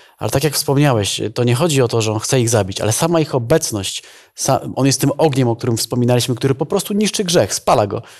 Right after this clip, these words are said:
Zwróćcie uwagę, że, e, często Pismo Święte mówi o pysze jako jednym z kardynalnych grzechów i błędów. I mówi, że na przykład pycha kroczy przed upadkiem.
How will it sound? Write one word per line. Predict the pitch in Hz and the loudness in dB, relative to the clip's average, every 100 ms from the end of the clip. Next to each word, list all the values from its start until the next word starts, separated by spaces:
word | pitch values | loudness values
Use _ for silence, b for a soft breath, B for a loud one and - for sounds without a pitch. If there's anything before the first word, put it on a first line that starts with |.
| B | B
Zwróćcie | - 180 - 214 | -4 -4 0 2
uwagę, | 202 190 | 4 4
że, | 170 170 156 B B _ | 4 2 0 B B _
e, | - 151 147 | 2 4 4
często | 143 180 - | 2 0 -2
Pismo | 151 160 160 | -4 -2 0
Święte | 143 165 156 | 2 2 2
mówi | 156 143 | 2 2
o | 127 | 2
pysze | 151 170 - 151 | 2 -2 2 2
jako | 143 147 139 | 2 4 2
jednym | 143 147 139 139 | 4 2 2 0
z | |
kardynalnych | - 151 139 156 151 143 127 143 151 135 | 0 0 2 2 4 2 -2 -8 -10 -8
grzechów | 139 127 143 143 143 - | -4 2 2 2 -2 -4
i | 139 | 0
błędów. | 127 110 92 92 - B B - | 2 2 0 -10 -14 B B -4
I | 131 | 0
mówi, | 143 135 | 2 0
że | 123 131 | 2 2
na | 127 | 2
przykład | - 120 | 0 -2
pycha | - 139 | -2 -2
kroczy | 123 123 123 | 0 0 0
przed | 117 | -2
upadkiem. | 113 110 101 - | -2 0 -2 -4